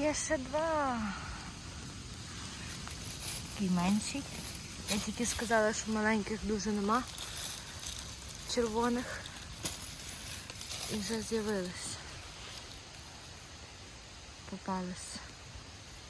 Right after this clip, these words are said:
Я деколи знімаю, що не знаю, куди я знімаю. Може, де ще є. Будемо дивитись. Там щось таке є, от там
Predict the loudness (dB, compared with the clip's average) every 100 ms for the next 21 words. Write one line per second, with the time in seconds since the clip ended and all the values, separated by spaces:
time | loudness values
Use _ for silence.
0 | -14 -14 -14 -14 -14 -14 -14 -14 -14 -14
1 | -8 0 2 2 0 0 4 6 8 8
2 | 6 4 0 0 -8 -14 -14 -2 0 2
3 | 4 4 2 0 0 -2 0 2 2 2
4 | 0 -6 -10 -10 -10 -10 -10 -12 -12 -12
5 | -12 -12 -12 -14 -14 -2 0 2 0 0
6 | -2 -2 2 4 4 0 -6 -12 -12 -12
7 | -10 -10 -10 -10 -10 0 0 0 -4 -10
8 | -12 -12 -12 -14 -14 -14 -2 2 4 6
9 | 4 8 10 10 8 2 0 -2 -4 -6
10 | -8 -10 -14 -14 -14 -12 2 4 4 2
11 | -2 -2 0 2 4 4 2 0